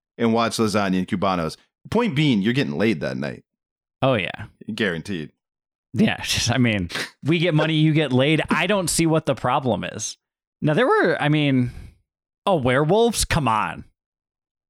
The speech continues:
Speaker 1: Yeah.
Speaker 2: Brainstorm? License to print money.
Speaker 1: There are so many good ideas in there that I forgot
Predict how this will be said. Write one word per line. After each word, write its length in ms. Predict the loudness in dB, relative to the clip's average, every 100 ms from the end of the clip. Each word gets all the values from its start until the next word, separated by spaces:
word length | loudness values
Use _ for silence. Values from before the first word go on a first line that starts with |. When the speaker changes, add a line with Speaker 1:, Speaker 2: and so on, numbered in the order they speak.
| _ 0
Speaker 1:
Yeah. 300 | 0 -2 -12 _ _ _ _ _ _ -20 -4
Speaker 2:
Brainstorm? 880 | 0 2 2 2 4 4 4 4 0 _ _ _ _ _ _
License 500 | -2 0 2 0 -2
to 100 | -2
print 240 | 0 0 2
money. 420 | 0 -2 -8 -14 _ _ _ _ _ _ _ _
Speaker 1:
There 220 | -2 2 2
are 60 |
so 240 | 2 2 4
many 200 | 4 4
good 200 | 2 2
ideas 500 | 2 4 4 2 2
in 160 | 4
there 200 | 4 2
that 140 | 0 -2
I 80 |
forgot 540 | -2 -8 -6 -4 -4